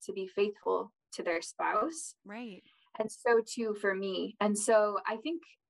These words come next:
Speaker 1: as we learn to think of them more as sacred responsibilities,
Speaker 2: Mm-hmm.
Speaker 1: there's a way of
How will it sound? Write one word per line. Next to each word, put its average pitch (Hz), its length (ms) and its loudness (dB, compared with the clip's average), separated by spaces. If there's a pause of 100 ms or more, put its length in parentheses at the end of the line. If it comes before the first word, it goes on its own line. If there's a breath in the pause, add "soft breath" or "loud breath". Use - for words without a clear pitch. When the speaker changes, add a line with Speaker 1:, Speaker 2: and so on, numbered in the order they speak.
(120)
Speaker 1:
as 208 180 0
we 208 140 2
learn 214 260 2
to 220 100 -8
think 208 180 0
of 196 100 -6
them 196 180 2
more 185 420 4
as 170 420 -4 (420)
sacred 233 500 4
responsibilities, 190 1300 0
Speaker 2:
Mm-hmm. 254 380 -6 (100)
Speaker 1:
there's 214 140 2
a 220 80 6
way 220 120 8
of 214 60 2